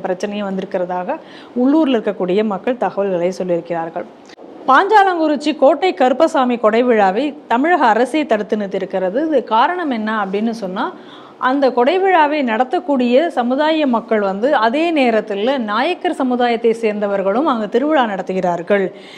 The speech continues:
இவர்கள், அந்த தேவேந்திர குல வேளாளர் சமுதாயத்தை சேர்ந்தவர்கள், அதே நேரத்துல அவங்களும் போய் கொடை நடத்துறதுக்காக போனாங்க அப்படின்னு சொன்னா, ஒரு சட்டம் ஒழுங்கு பிரச்சனை நடைபெறும்.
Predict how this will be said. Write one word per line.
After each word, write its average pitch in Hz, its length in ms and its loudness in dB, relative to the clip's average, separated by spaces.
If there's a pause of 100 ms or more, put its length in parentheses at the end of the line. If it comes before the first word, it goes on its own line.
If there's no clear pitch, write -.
(180)
இவர்கள், 381 460 4
அந்த 311 280 4
தேவேந்திர 320 500 2
குல 247 180 4
வேளாளர் 233 400 4
சமுதாயத்தை 226 460 -2
சேர்ந்தவர்கள், 214 380 0
அதே 277 300 0
நேரத்துல 226 400 0
அவங்களும் 247 540 2
போய் 247 260 0 (260)
கொடை 262 340 4
நடத்துறதுக்காக 214 920 0
போனாங்க 214 460 0
அப்படின்னு 196 240 -2
சொன்னா, 214 420 -6 (300)
ஒரு 240 220 4
சட்டம் 254 400 0
ஒழுங்கு 254 300 2
பிரச்சனை 226 360 -2
நடைபெறும். 185 580 -2